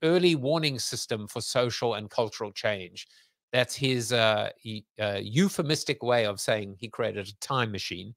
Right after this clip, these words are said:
He consults widely, and his clients include, again, some companies that you may not have heard of:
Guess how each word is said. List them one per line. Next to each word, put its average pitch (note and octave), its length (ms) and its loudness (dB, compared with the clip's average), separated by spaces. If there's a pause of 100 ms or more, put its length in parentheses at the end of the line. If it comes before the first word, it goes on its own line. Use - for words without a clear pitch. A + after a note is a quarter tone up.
(400)
He D#3 120 2
consults E3 520 4
widely, D3+ 500 4
and C3 100 2
his A#2+ 100 -2
clients C3 560 2
include, B2 380 0
again, A#2+ 260 2
some A2+ 180 -4
companies A2 500 -4
that - 140 -6
you A2+ 120 -6
may A2 200 2
not G#2 200 -2
have G2 80 -8
heard D#3+ 260 6
of: D3+ 240 8